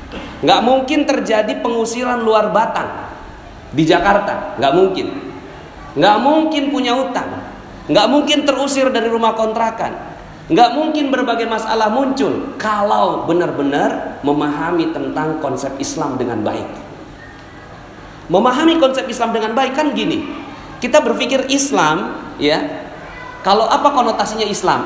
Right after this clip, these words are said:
Islam tuh miskin, jorok, ya, kemudian tak berpendidikan, buang sampah sembarangan, betul?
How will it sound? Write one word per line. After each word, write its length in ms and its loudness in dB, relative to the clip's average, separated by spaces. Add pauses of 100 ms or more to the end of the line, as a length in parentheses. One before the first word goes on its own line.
Islam 240 2
tuh 160 0
miskin, 600 2
jorok, 680 2 (160)
ya, 320 -2
kemudian 400 2
tak 80 2
berpendidikan, 800 0
buang 240 4
sampah 240 0
sembarangan, 560 2
betul? 320 0